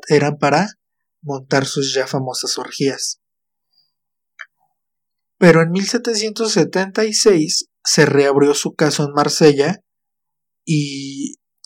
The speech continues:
cual un juzgado pendejo de la actualidad, esta vez lo declararon inocente.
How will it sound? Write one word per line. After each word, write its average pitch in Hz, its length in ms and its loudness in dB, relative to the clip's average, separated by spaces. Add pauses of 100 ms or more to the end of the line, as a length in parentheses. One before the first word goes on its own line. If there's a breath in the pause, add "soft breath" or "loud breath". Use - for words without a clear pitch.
(640)
cual 185 400 6
un 180 200 2
juzgado 185 680 2 (160)
pendejo 165 560 0
de 165 100 0
la 165 100 2
actualidad, 180 760 -4 (340)
esta 165 320 2
vez 151 180 6
lo 160 140 4
declararon 139 720 0
inocente. 147 760 -6